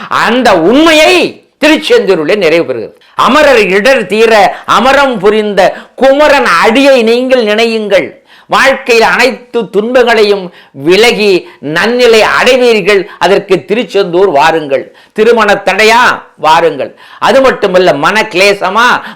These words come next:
மனச்சஞ்சலமா? இங்கே வாருங்கள்." எப்படி தேவர்களுக்கு மனக்குழப்பத்தை, மனச்சஞ்சலத்தை, தேவர்கள் உற்ற துன்பத்தை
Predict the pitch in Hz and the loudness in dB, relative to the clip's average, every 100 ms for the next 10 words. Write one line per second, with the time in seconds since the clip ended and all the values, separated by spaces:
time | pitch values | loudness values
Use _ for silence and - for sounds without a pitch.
0 | 143 175 208 - 170 185 202 202 233 220 | -4 -2 -2 -2 -4 0 0 2 2 0
1 | - - 175 220 240 175 170 208 208 180 | -2 -8 -4 0 0 2 2 2 0 -4
2 | 135 - - 208 208 233 160 185 277 - | -6 -6 -2 -2 0 -2 0 0 -2 -6
3 | - 156 214 220 202 180 165 165 156 190 | -4 0 2 2 2 2 0 -2 0 2
4 | 254 - - 170 208 208 175 196 196 165 | 2 -2 -4 -2 -2 -2 0 0 0 -4
5 | - 160 208 269 - 147 185 208 - 180 | -2 -2 -2 -4 -8 -4 -2 -2 -2 -4
6 | 185 190 160 - 156 196 - - - 156 | 0 0 0 -2 0 0 -2 -10 -6 0
7 | 226 240 220 196 175 175 185 170 165 190 | 2 2 2 2 0 -2 -2 -2 -2 -2
8 | 185 - 160 202 247 | -2 -2 -2 -2 -4